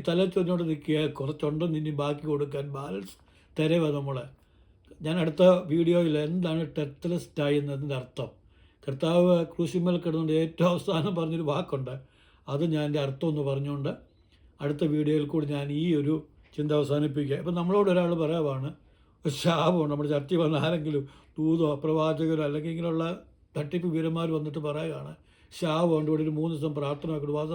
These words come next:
പ്രാർത്ഥന വെക്കണം." അപ്പോൾ നമുക്ക് അവർ പറഞ്ഞു കൊടുക്കുക, ഒരു വാക്യം കൂടി പറഞ്ഞുകൊണ്ട് അവസാനിപ്പിക്കാം. അതായത്, ഈ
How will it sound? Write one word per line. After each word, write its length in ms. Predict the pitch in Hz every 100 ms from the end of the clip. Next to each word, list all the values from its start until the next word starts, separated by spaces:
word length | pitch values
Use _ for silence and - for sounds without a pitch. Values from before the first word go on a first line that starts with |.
| 156
പ്രാർത്ഥന 280 | 160 147 151
വെക്കണം." 240 | 143 151 139 - _ - - _
അപ്പോൾ 140 | 180 170
നമുക്ക് 200 | 180 185
അവർ 80 | 175 180
പറഞ്ഞു 180 | 165 190
കൊടുക്കുക, 200 | 180 165 165
ഒരു 60 | 160
വാക്യം 260 | 160 160 190
കൂടി 120 | 180 156
പറഞ്ഞുകൊണ്ട് 280 | 156 151 147
അവസാനിപ്പിക്കാം. 580 | 143 151 143 151 131 127 _ _ _ _ _
അതായത്, 400 | 147 156 170 151 147 - _ _ - - - - -
ഈ 160 | 156